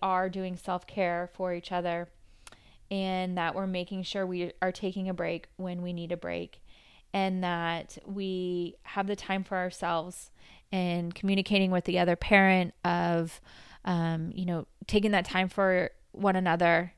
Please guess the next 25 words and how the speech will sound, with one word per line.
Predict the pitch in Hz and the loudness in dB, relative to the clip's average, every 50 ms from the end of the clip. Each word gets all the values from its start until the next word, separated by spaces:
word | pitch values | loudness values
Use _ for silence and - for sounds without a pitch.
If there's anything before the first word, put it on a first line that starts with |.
| - - - - | -20 -18 -8 -4
and | 190 180 175 165 165 165 160 160 165 - - - - - - - - - - - - _ _ _ _ _ _ - - 381 _ - _ _ _ - - - _ _ _ - | -2 0 0 0 -2 -2 -4 -6 -8 -12 -16 -20 -20 -20 -20 -20 -20 -20 -20 -20 -20 _ _ _ _ _ _ -20 -20 -20 _ -20 _ _ _ -20 -20 -20 _ _ _ -6
making | - 226 233 233 - 320 330 294 | 0 2 2 4 4 2 2 2
sure | - - - 208 196 190 | 0 4 4 6 6 6
that | 185 170 - | 6 4 4
you | 170 170 175 180 180 180 | 2 0 0 2 2 0
find | - - 180 165 165 165 165 160 | 0 -2 -2 -2 -2 -2 -2 -2
your | 165 165 156 143 127 147 | -2 0 0 0 -2 -2
voice | 165 - - - - - - - - - | -6 -8 -8 -8 -8 -10 -12 -14 -8 -4
in | 185 180 | -4 -2
being | 170 170 160 151 - | -2 -4 -4 -6 -6
a | - | -10
parent. | - - - - 135 123 - | -10 -8 -8 -8 -8 -8 -10
Because | - 185 - 196 180 | -10 -6 -4 -2 2
I | 190 185 | 2 2
think | - 220 208 208 - | 2 2 0 2 4
as | 196 196 180 | 4 4 4
a | 185 | 4
parent, | 175 - 196 185 180 180 175 - - | 2 2 2 2 4 4 2 0 -2
we | - 190 180 170 165 165 165 160 - | -4 -4 -2 -2 -2 -2 -2 -4 -6
get | - - 180 - - | -4 -4 -4 -2 0
lost | 180 175 165 160 160 165 - - - | 2 2 4 4 2 0 -2 -8 -4
in | - 175 170 170 165 | -2 -2 -2 0 0
being | 165 156 160 | -2 0 -2
a | 156 | -2
parent | - - 185 143 117 - - | -2 0 0 2 0 0 -6